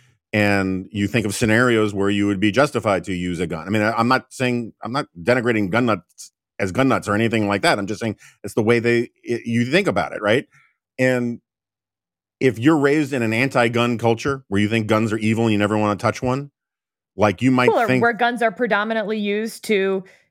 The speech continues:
Speaker 2: kill people in
Speaker 1: Right.
Speaker 2: urban environments. Yeah, I mean, it's not, yeah.
Speaker 1: You just, it, like, like, it doesn't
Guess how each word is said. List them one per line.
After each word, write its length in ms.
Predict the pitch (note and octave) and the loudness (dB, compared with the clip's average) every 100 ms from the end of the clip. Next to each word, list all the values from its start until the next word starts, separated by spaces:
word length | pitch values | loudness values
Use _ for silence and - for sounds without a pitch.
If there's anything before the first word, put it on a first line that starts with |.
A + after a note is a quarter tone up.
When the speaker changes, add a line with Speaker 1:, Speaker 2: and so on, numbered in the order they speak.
| _ | _
Speaker 2:
kill 260 | - A#3 A3 | 0 0 0
people 520 | - G#3+ F#3+ C#4+ F#4+ _ _ _ | -4 -4 0 0 -2 _ _ _
in 100 | G3 | 2
Speaker 1:
Right. 120 | - | 2
Speaker 2:
urban 180 | G3+ G#3 | 2 -2
environments. 720 | G#3+ G3+ A3 D#4 G4 - - - | 0 0 0 -2 -6 -10 -16 -2
Yeah, 160 | A#3+ E3+ | 0 0
I 60 | |
mean, 140 | F3 F3+ | -4 -8
it's 160 | F#3+ | -4
not, 280 | B3 A#3 - _ - | -2 -2 -4 _ -4
yeah. 220 | G#3 D3+ - _ - | -4 -4 -12 _ -2
Speaker 1:
You 200 | D3+ E3+ | 0 2
just, 240 | D#3+ B2+ | 0 -4
it, 160 | B2+ C#3+ | -2 2
like, 440 | C3 B2+ A2+ - | 2 0 -6 -6
like, 240 | B2+ B2+ C3+ | -2 0 2
it 80 | |
doesn't 300 | A#2 E3+ D3 | 2 2 0